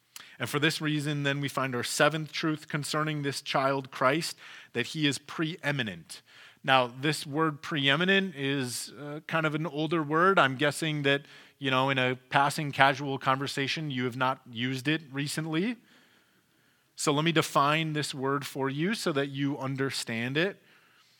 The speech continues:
When someone is preeminent, it means that they are distinguished above all others.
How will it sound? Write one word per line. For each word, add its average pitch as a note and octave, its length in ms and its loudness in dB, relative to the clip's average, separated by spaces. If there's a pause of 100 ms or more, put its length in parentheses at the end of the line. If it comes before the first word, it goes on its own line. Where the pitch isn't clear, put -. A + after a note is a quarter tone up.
(920)
When D3+ 180 0
someone F3 360 4
is D3 120 0
preeminent, E3 880 -2
it C#3+ 140 -6
means D3 360 -4
that C3+ 140 -2
they C#3 140 -2
are B2+ 220 2 (120)
distinguished G3 1200 -4 (720)
above C3 480 2 (100)
all A#2+ 460 -6
others. G2+ 800 -10